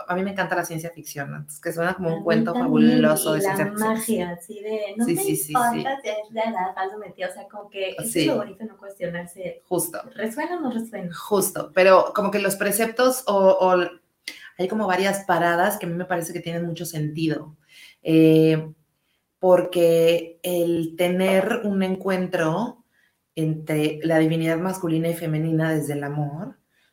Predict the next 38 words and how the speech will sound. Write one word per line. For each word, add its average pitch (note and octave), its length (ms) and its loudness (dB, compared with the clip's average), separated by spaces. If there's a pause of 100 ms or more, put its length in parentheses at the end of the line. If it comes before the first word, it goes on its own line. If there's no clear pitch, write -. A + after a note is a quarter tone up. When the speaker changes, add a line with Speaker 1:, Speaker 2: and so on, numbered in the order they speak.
Speaker 1:
como D#3+ 200 0
yo F3 200 0
sí, F3+ 480 -2
eh, D3+ 840 2 (480)
como E3+ 180 -4
que E3 80 -2
puedo F#3 280 4
entender, E3 520 2
incluso F3+ 580 -4
ahora E3 300 0
que D#3+ 220 -4
hablabas D#3 400 -2
como D#3 340 -6 (380)
del D#3+ 340 4
jalar D#3+ 320 0
las F3+ 220 0
almas, E3 340 -4
etcétera, D#3 640 -6 (340)
yo F#3 80 -4
estuve F3+ 220 -2
embarazada D#3+ 520 0
hace E3 160 -4
diez D#3+ 280 0
años D#3 540 -6 (1500)
y F#3+ 140 -6
como F3+ 260 -4
que F#3 140 0
tuve G#3 280 -2
una G#3+ 280 2
conexión F3+ 480 -4
muy F#3 120 -2
profunda E3+ 600 -6
con, D#3+ 340 -6
con D#3 140 -6
mi D#3 120 0
bebé, D#3 280 2
lo D#3+ 180 -4
perdí D#3 400 -4